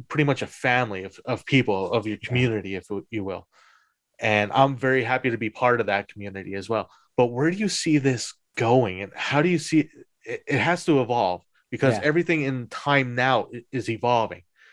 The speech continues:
Speaker 2: Yeah.
Speaker 1: Uh, we're in very unprecedented times with the, the last couple of years, and definitely the future is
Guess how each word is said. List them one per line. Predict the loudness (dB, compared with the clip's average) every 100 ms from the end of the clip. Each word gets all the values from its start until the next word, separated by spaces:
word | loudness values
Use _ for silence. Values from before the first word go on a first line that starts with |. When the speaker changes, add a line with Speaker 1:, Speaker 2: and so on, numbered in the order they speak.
| _ -4
Speaker 2:
Yeah. | 0
Speaker 1:
Uh, | 2 2 0 -4
we're | -4 0 0
in | -2 -6 -14
very | -6 0 2 2
unprecedented | 0 -2 -2 -4 -4
times | 2 2 2 -2 -16 -12
with | -10 -10 _ _ _ _
the, | -6 -4 -4 -6 -10 -18 -20 _ _ _ _ _
the | -2
last | 2 2 2
couple | -2 0
of | 0
years, | 2 2 2 0 -4
and | -2 0 -2 -6 -20 -12 -2
definitely | 0 2 2
the | 2
future | 0 -2 0
is | -4